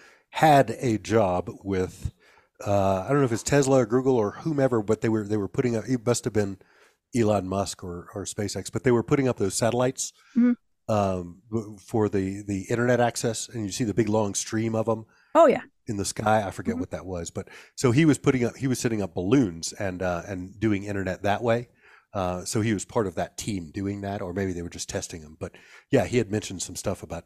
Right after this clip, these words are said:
Speaker 1: just crazy stuff with those balloons, and that they are absolutely massive in size, and they're tall and
Speaker 2: Mm-hmm.
Speaker 1: skinny. Like, we think of balloons like hot air balloons that people ride in under a basket,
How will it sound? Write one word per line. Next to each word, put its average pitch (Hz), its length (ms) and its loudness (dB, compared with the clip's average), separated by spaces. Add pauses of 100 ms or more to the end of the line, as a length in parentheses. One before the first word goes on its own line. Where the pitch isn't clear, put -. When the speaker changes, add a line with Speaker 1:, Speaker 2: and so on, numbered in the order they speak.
(100)
Speaker 1:
just - 200 -12
crazy 139 420 -2
stuff - 260 -8
with - 80 -16
those 85 160 -12
balloons, 87 520 -6 (440)
and 98 160 -4
that 104 100 -8
they 110 100 2
are 110 120 -2
absolutely 110 580 0
massive 107 460 -2
in 90 100 -10
size, 131 280 -4 (300)
and 117 120 -2
they're 98 120 -2
tall 90 760 0 (220)
and 226 200 4
Speaker 2:
Mm-hmm. - 20 4
Speaker 1:
skinny. 185 680 2 (440)
Like, 123 180 2
we 180 200 2
think 147 240 2
of 107 120 0
balloons 110 400 4
like 101 180 -2
hot 120 180 4
air 107 120 2
balloons 101 380 -2
that - 180 -16
people 120 320 -4
ride 90 280 -4
in 87 120 -6
under 85 240 -10
a - 60 -14
basket, - 480 -4